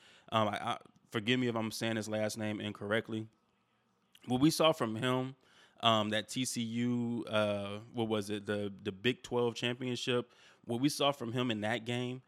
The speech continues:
that's what we kinda wanted to see from C J Stroud when they played Michigan.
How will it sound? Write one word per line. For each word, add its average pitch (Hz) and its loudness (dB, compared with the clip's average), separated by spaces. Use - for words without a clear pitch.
that's 135 4
what 127 0
we 135 2
kinda 135 -2
wanted 117 -2
to 110 -8
see 120 -6
from 104 -8
C 117 -4
J 107 -2
Stroud 110 0
when 101 -4
they 101 -4
played 98 -4
Michigan. 101 -6